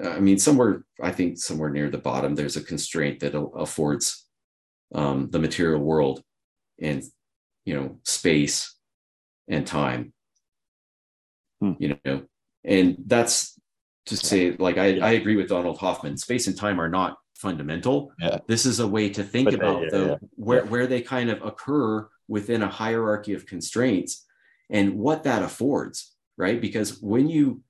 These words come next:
Speaker 1: add that constraint, then you can start to have matter, right?
Speaker 2: Mm.
Speaker 1: And then you have the different properties that we observe through f-, different forms of physics that create over time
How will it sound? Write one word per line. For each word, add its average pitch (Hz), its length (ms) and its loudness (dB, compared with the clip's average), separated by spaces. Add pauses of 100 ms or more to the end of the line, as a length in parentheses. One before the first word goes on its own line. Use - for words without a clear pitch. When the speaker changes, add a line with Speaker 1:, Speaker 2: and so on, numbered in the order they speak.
(480)
Speaker 1:
add 110 300 -2
that 98 380 -2
constraint, 101 720 0
then 117 280 0
you 156 140 2
can 110 180 -4
start 98 420 -4
to 90 340 -2 (160)
have 82 240 -6
matter, 78 560 -2 (840)
right? 78 400 2 (320)
Speaker 2:
Mm. 92 100 -4
Speaker 1:
And 87 180 2
then 90 120 6
you 82 140 2
have 76 340 -4 (640)
the 90 120 0
different 85 380 -2
properties 87 500 0
that 82 100 0
we 82 140 0
observe 85 480 -2
through 82 140 -2
f-, - 180 -12
different 82 420 -2
forms 78 260 0
of 73 100 -4
physics - 580 2 (460)
that 90 260 2
create 95 600 4 (540)
over 110 360 6
time 104 580 0